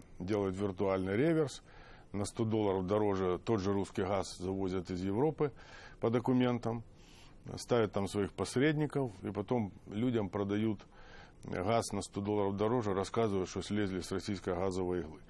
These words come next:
И это абсолютное преступление перед собственным народом, потому что это не только коммунальные тарифы, это хлеб, сахар,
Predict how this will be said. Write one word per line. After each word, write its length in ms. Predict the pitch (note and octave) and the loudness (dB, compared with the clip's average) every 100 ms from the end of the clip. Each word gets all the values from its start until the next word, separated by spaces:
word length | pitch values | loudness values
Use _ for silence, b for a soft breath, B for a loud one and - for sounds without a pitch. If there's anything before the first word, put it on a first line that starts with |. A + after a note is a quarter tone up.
| B B B B B | B B B B B
И 340 | - G2 G2+ G2 | -4 0 0 2
это 220 | G#2+ A2+ | 2 2
абсолютное 500 | G#2 C3 C3 G#2 G2 | 2 2 2 2 0
преступление 680 | G#2+ G2 A2 G2 C#3 D3+ A2+ | 0 -4 -4 0 2 2 0
перед 240 | G#2 F#2+ | 0 -2
собственным 440 | - G2+ G#2+ G2+ G2+ | 0 -2 -2 -2 0
народом, 400 | A2 C#3 A#2 F2+ | 0 0 0 -2
потому 340 | F#2 G2+ G2+ | -2 -2 -2
что 160 | - G2+ | -2 -2
это 160 | A2 | 0
не 120 | G#2+ | -2
только 280 | G2 D#3 D#3+ | 0 0 0
коммунальные 580 | - G#2 G2+ F#2 F2+ F2 | 0 0 2 0 0 -2
тарифы, 440 | E2 F2 D#2+ - | -2 -2 -2 -4
это 200 | F2+ F2 | -4 -4
хлеб, 420 | F2 A2+ C3 C#3+ - | -4 0 2 2 0
сахар, 520 | - B2 - B2 | 2 4 4 0